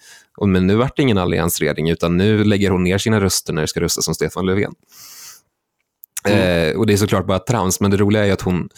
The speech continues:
Speaker 1: hänvisar till tredje kapitlet, trettionde paragrafen i avtalslagen, som ju är avsedd att handla om då förmögenhetsrättens område. Jag vet inte hur det här anknyter till förmögenhetsrätt.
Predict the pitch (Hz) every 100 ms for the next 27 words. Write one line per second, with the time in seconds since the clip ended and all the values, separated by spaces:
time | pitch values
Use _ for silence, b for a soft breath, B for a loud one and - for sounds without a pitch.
0 | B B B - 104 90 90 110 120 -
1 | - 101 87 - 90 87 80 - 98 90
2 | 87 95 85 - 85 - - - 98 -
3 | 87 87 90 90 85 85 92 92 90 -
4 | 90 98 101 98 78 90 b b b b
5 | _ 107 127 117 104 101 95 101 110 90
6 | 131 104 90 110 101 110 104 92 92 90
7 | 87 - 95 101 92 85 82 92 101 -
8 | - 90 90 - 82 - - B B B
9 | 95 95 85 90 87 87 90 85 92 85
10 | 90 82 - 92 85 85 87 - 92